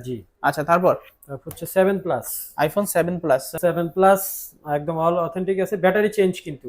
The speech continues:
Speaker 2: ওকে, ব্যাটারি গুলো চেঞ্জ থাকবে?
Speaker 1: ব্যাটারি চেঞ্জ থাকবে
Speaker 2: কত
Speaker 1: এগুলো।
Speaker 2: পাচ্ছি আজকে?
Speaker 1: যেগুলো ব্যাটারি চেঞ্জ আমি বলে দিচ্ছি, হ্যাঁ,
Speaker 2: হুম।
Speaker 1: আবার সবগুলো ব্যাটারি চেঞ্জ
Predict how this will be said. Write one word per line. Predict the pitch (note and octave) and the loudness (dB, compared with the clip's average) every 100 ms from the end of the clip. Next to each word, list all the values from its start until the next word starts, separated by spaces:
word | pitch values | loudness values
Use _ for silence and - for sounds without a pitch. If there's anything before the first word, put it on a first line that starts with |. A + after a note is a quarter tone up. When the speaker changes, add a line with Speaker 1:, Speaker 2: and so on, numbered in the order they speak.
| - | -2
Speaker 2:
ওকে, | C#3+ D3+ | 0 6
ব্যাটারি | D3+ F3+ G#3 G#3 | 6 8 4 6
গুলো | G3 G#3 | 8 8
চেঞ্জ | G#3+ G3+ | 6 6
থাকবে? | F3+ D#3 | 6 6
Speaker 1:
ব্যাটারি | E3 D#3+ | 2 0
চেঞ্জ | D3+ D3+ C#3 | -4 -8 -6
থাকবে | D#3 C3+ C#3 | -6 -2 4
Speaker 2:
কত | F3 | 8
Speaker 1:
এগুলো। | G3+ | 8
Speaker 2:
পাচ্ছি | G#3+ - | 8 6
আজকে? | D3+ D3+ | 2 4
Speaker 1:
যেগুলো | E3 F#3+ | 6 6
ব্যাটারি | F#3 G3 G3+ | 4 2 2
চেঞ্জ | G3 G#3 | 0 0
আমি | F#3 | 0
বলে | F3 F#3 F3 | 0 0 0
দিচ্ছি, | C#3 - - | -4 -14 -18
হ্যাঁ, | _ - E3 | _ -2 2
Speaker 2:
হুম। | |
Speaker 1:
আবার | A3+ | 2
সবগুলো | F3 G#3 F3 D3 G#3+ | 2 0 0 -2 0
ব্যাটারি | E3+ E3 C#3+ | 0 -2 -4
চেঞ্জ | C#3+ | -10